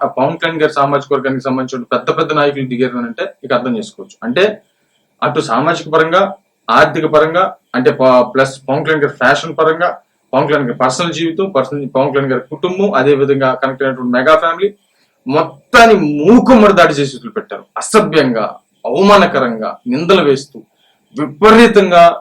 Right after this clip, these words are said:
జనసేన పార్టీని, పవన్ కళ్యాణ్ గారిని, పవన్ కళ్యాణ్ గారి ఫ్యామిలీని టార్గెట్ చేశారని చెప్పడంలో ఎటువంటి అసలు లేదు. ఆ మాటలు ఇప్పుడు నేను చెప్పలేను, వీడియోస్ ఉన్నాయి, అన్నీ ఉన్నాయి, ప్లే చేయని అసహ్యకరమైనటువంటి మాటలు.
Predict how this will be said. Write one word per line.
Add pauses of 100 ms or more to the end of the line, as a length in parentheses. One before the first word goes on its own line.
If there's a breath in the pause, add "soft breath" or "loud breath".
జనసేన
పార్టీని, (200)
పవన్
కళ్యాణ్
గారిని,
పవన్
కళ్యాణ్
గారి
ఫ్యామిలీని
టార్గెట్
చేశారని
చెప్పడంలో
ఎటువంటి
అసలు
లేదు.
ఆ
మాటలు
ఇప్పుడు
నేను
చెప్పలేను, (540)
వీడియోస్
ఉన్నాయి,
అన్నీ
ఉన్నాయి, (360)
ప్లే
చేయని
అసహ్యకరమైనటువంటి
మాటలు.